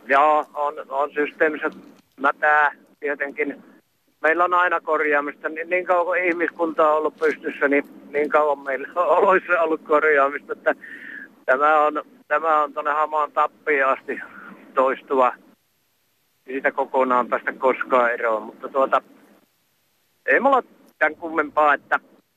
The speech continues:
no sen verran voin sanoa, että yhden ainoan kerran on lähen-, läheltä liipannut mulle, kun mä olin yrittäjänä myöskin, niin, ää, jouduin ottaa semmoisen pienen vekselin jossain vaiheessa, kun ei asi-,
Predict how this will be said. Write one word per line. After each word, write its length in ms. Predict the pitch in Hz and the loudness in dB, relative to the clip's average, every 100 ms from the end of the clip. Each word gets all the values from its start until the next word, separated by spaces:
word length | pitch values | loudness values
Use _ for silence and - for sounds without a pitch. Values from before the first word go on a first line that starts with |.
| _ _ _ _ _ _ | _ _ _ _ _ _
no 60 | 160 | -4
sen 160 | 254 269 | 0 2
verran 200 | 247 185 | 2 2
voin 180 | 185 165 | 0 0
sanoa, 280 | 214 208 | 0 0
että 160 | 170 190 | -2 -4
yhden 340 | 294 294 277 208 | -2 0 2 2
ainoan 400 | 196 180 165 151 | 2 2 -2 -2
kerran 340 | 170 160 147 | -2 0 -2
on 140 | 160 156 | -2 0
lähen-, 320 | 151 160 147 | 0 0 -6
läheltä 460 | 180 180 185 160 147 | -2 0 0 -2 -4
liipannut 480 | 165 156 139 135 131 | -2 -2 -2 -4 -4
mulle, 260 | 135 139 | 0 0
kun 240 | 139 135 135 _ _ _ _ _ _ _ _ _ _ - - | -2 -8 -12 _ _ _ _ _ _ _ _ _ _ -20 -4
mä 60 | 123 | -2
olin 140 | 135 | 0
yrittäjänä 560 | 147 143 127 - 127 127 | 0 -2 -2 -2 -2 0
myöskin, 380 | 131 123 - 131 | -2 -2 -2 -4
niin, 160 | 127 - _ _ _ _ _ _ _ _ _ _ _ _ _ _ _ _ | -4 -8 _ _ _ _ _ _ _ _ _ _ _ _ _ _ _ _
ää, 400 | - 127 135 139 | 0 2 4 2
jouduin 540 | 147 160 226 196 160 180 | 2 2 2 2 0 -2
ottaa 340 | 190 - 170 | -6 -2 -2
semmoisen 340 | 165 170 165 165 - - | -2 -6 -6 -6 -8 -2
pienen 360 | 196 185 135 | 2 2 0
vekselin 600 | 135 208 - - 190 180 170 - 156 156 - 147 160 - 151 170 | 0 0 -2 -2 0 2 -2 -8 -14 -14 -12 -10 -8 -8 -4 2
jossain 480 | 170 160 - 175 160 | 4 2 0 0 2
vaiheessa, 440 | 160 160 160 160 | 2 2 2 -2
kun 220 | 160 156 151 | -8 -4 0
ei 100 | 151 | 2
asi-, 320 | 160 160 | 0 0